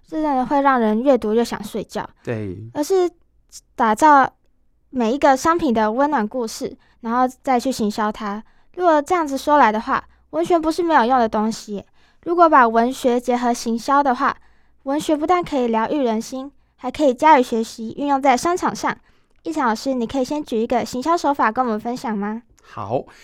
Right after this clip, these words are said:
Speaker 2: 那这个行销手法呢，有很多种哦。那我今天跟大家介绍一种叫做创造期待，
Speaker 1: 嗯。
Speaker 2: 哦，也就是说呢，先想办法勾起对方想聆听故事的欲望。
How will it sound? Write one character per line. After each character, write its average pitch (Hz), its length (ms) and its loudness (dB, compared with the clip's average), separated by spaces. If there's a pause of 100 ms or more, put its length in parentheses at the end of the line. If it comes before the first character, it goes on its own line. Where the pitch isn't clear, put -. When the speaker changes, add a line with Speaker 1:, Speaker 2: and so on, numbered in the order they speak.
(200)
Speaker 2:
那 220 340 4
这 - 160 -10
个 175 160 0
行 175 200 -2
销 247 120 2
手 269 220 0
法 156 220 0
呢， 110 160 -2
有 117 160 -2
很 104 340 -6
多 135 240 -4
种 104 320 -4
哦。 - 140 -12
那 135 200 0 (300)
我 110 100 -8
今 160 160 0
天 165 120 2
跟 151 160 -2
大 151 100 2
家 143 100 2
介 147 160 -4
绍 131 220 -6
一 - 20 -4
种 104 200 -8
叫 117 160 -4
做 113 200 -2
创 127 440 -4
造 110 280 -4
期 98 460 -14 (100)
待， 143 320 -8 (200)
Speaker 1:
嗯。 294 160 -12
Speaker 2:
哦， - 200 -6 (220)
也 147 80 -4
就 277 180 4
是 277 60 0
说 285 160 2
呢， 220 180 4 (240)
先 269 380 0
想 147 320 0
办 196 180 4
法 113 300 -6
勾 240 240 2
起 - 220 -6
对 151 200 0
方 139 220 2
想 101 320 -2
聆 107 160 -4
听 151 180 -2
故 139 200 -4
事 120 160 -10
的 101 160 -6
欲 135 140 -6
望。 123 300 0